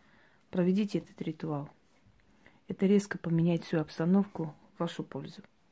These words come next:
Вам для этого нужна вода, соль и кусок хлеба. Алтарь черный,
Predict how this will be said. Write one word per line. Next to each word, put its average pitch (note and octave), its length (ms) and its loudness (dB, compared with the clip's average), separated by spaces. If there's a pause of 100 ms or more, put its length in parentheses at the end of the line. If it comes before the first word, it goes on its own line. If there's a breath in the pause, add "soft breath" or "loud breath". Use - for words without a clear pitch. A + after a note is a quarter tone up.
(720 soft breath)
Вам A3 160 6
для F#3 180 6
этого E3 280 -2
нужна E3 500 -4 (960 loud breath)
вода, G3 500 4 (1300 soft breath)
соль G#3+ 480 2 (720 soft breath)
и F3 60 -4
кусок - 460 -8
хлеба. D#3+ 360 -6 (1300 soft breath)
Алтарь F3+ 400 -2
черный, A3 500 4